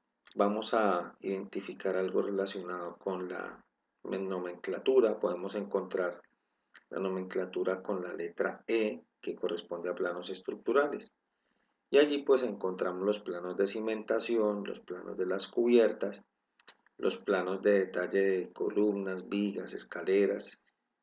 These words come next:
planos de otros elementos estructurales, etcétera.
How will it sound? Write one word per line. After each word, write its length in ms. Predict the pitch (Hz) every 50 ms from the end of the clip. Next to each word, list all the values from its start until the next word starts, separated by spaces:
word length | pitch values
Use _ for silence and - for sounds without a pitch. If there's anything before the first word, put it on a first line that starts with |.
| _ _
planos 520 | _ 92 104 98 92 90 95 98 95 92
de 560 | - 101 98 98 92 90 90 92 90 85 - _ _ _ _ _
otros 360 | - - - - 104 101 - 107
elementos 500 | 104 95 90 90 90 85 - - - 101
estructurales, 1000 | 101 - - - 95 - - - - - - 95 104 - - - - - - _ _ _ _
etcétera. 580 | _ - - - - 87 78 - - - _